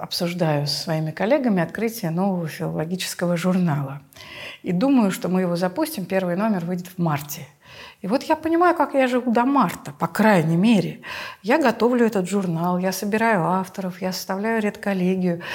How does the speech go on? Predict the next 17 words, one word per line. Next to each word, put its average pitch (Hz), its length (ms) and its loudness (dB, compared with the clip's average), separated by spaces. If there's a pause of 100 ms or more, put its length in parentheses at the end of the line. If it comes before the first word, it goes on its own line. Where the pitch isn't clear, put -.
(200)
Мне 196 180 4
сразу 214 400 4
понятно, 214 480 0
что - 180 -6
мне 190 200 0
делать. 180 520 -2 (400)
И 185 100 -2
это 196 460 2
действительно 196 560 -4 (440)
замечательный, 190 840 0 (360)
замечательное 190 480 2
лекарство 170 720 -2 (120)
от 170 180 -8
этой 170 240 -4
вот 170 280 -6 (380)
боли 180 400 6
неизвестности. 175 1080 0